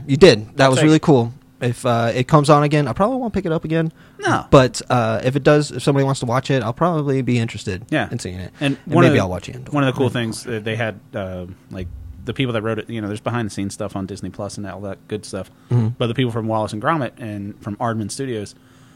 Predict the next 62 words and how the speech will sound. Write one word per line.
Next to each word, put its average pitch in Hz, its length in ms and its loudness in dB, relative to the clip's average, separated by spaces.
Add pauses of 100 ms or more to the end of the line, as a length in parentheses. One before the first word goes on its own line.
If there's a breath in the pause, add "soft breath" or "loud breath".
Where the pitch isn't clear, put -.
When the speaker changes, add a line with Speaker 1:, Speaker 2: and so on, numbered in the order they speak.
(180 soft breath)
Speaker 2:
uh, 104 220 -4
a 101 40 -10
couple 127 240 -4
of 113 60 -4
them 101 80 -6
had 95 140 -10
said, 104 240 -8
and 104 120 -10
it's - 180 -10
something 143 180 -2
I 120 100 -2
didn't 120 200 -4
really 104 220 -4
ever 87 120 -14
think 226 240 -6
about, 98 240 -6 (340 soft breath)
they 120 100 -6
said, 107 280 -4
"Oh 180 100 4
no, 151 140 2
Star 160 220 2
Wars 143 200 2
is 120 100 -4
a 107 40 -10
big 123 180 -4
reason 120 240 -4
why 113 100 0
we 110 120 -4
got 113 160 -4
into 107 120 -10
stop 101 240 -6
motion." 117 380 -6 (960 soft breath)
Speaker 1:
Oh, 156 140 6
Speaker 2:
Because 127 300 6
Speaker 1:
that's - 100 -14
Speaker 2:
you 123 80 -6
think 131 180 -2
about, 120 260 0
like, 107 220 -6
the, 101 300 -10 (180)
uh, 107 200 -8
A 123 120 -2
T 123 180 -2
A 123 120 0
Ts 123 320 -4
and, 113 80 -6
like, 107 160 -8
the 104 80 -10
Rancor 117 580 -2
and 104 120 -2
Speaker 1:
Yeah. 120 140 2
Speaker 2:
all 113 80 2
that, 113 380 -4
like, 107 180 -8
all 123 120 0
the 120 80 -4
miniatures, 113 460 -4
that 120 120 -2
was 113 140 -6
all 110 340 -2 (300)
stop 120 320 0
motion, 107 540 -6